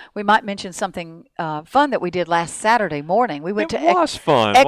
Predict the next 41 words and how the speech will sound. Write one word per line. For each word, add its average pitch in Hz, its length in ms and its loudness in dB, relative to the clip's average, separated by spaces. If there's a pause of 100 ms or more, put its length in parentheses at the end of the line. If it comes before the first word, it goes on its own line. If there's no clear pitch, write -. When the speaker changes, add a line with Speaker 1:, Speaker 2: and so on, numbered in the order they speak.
Speaker 2:
it? 117 60 4
Speaker 1:
Eclectic 320 600 2
Trading 214 540 0
Days. 139 400 -4
Eclectic 220 640 -2
being 196 240 -4
a 160 80 -6
neighboring 170 680 -4 (340)
town, 170 540 -6 (160)
Speaker 2:
Yeah. 285 120 -10
Speaker 1:
maybe 185 180 0
about 175 240 2 (340)
fifteen 196 380 -8
miles 160 300 -4
down 151 180 -6
the 147 80 -12
road 143 260 -6
from 156 140 -14
us. 175 340 -12 (580)
Uh, 143 160 -10
maybe 170 220 -2
even 151 180 -6
less 147 220 -4
than 139 100 -12
that, 147 220 -2
more 151 160 -4
like 143 160 -4
twelve, 147 460 -4
perhaps. - 500 -14 (420)
Um, 143 340 -10
and 147 280 -10
so, 147 420 -4
um, 147 240 -2
I 170 120 -4
know 202 80 -2
you 233 180 -2
did 220 160 0
an 190 140 -8
interview 185 480 -4
with, 160 340 -4
um, 151 300 0